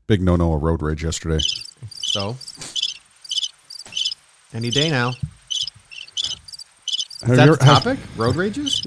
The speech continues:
Speaker 1: Have you done road raging? Have you done any road raging at all,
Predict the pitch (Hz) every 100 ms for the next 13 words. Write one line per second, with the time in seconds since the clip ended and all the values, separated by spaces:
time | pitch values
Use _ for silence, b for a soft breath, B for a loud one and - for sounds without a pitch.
0 | - 185 202 196 240 208 247 247 254 262
1 | 277 262 302 - - - - - - 175
2 | 185 208 190 170 190 180 156 139 127 123
3 | 113 98